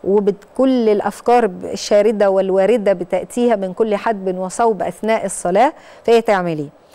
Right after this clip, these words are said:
يا آيات نستعذ، آه، بالله من الشيطان الرجيم ومن، آه، شرور أنفسنا، ونتهيأ للصلاة.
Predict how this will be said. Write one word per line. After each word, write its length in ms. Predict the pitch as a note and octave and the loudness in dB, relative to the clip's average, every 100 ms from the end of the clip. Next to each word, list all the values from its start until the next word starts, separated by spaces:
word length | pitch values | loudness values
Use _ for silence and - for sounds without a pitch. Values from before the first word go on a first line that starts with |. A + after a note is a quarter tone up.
| - - | -20 -2
يا 140 | G3+ | 0
آيات 240 | A3+ B3 C#4+ - - | 2 2 0 -8 -10
نستعذ، 520 | A3 - A3+ G3 A3+ B3 _ _ _ _ - | -10 -6 -4 -2 -2 -6 _ _ _ _ -4
آه، 260 | G3 F3+ | 0 0
بالله 640 | F#3 F#3+ G3 G3+ G3 F#3 - - | 0 -2 0 0 0 -6 -10 -12
من 200 | F3+ F#3+ | -10 -6
الشيطان 640 | F3+ - E3+ - F#3+ E3+ E3+ | -6 -2 -4 -2 -4 -4 -8
الرجيم 720 | - F3 E3 D#3+ G#3+ A#3 G#3+ F3+ | -10 -6 -6 -4 -2 -2 -2 -2
ومن، 560 | F#3 G3 G3 F#3 F#3 - | 0 0 -2 -4 -8 -4
آه، 440 | F#3 F3 E3+ E3+ | 0 2 2 0
شرور 460 | - F#3+ F#3 F3 F3 | -2 0 0 0 -2
أنفسنا، 580 | F3 - A#3+ - B3+ C4+ - - - - | -6 -2 -2 0 0 -2 -6 -20 -20 -8
ونتهيأ 960 | F#3 G3 G3+ G#3 G3 A3+ A#3+ F#3+ F3+ F3 - _ - - F#3 | -2 -2 -2 -2 -2 0 0 0 0 -2 -4 _ -20 -10 -6
للصلاة. 640 | F3+ - - E3+ G3+ | -4 -4 -4 0 0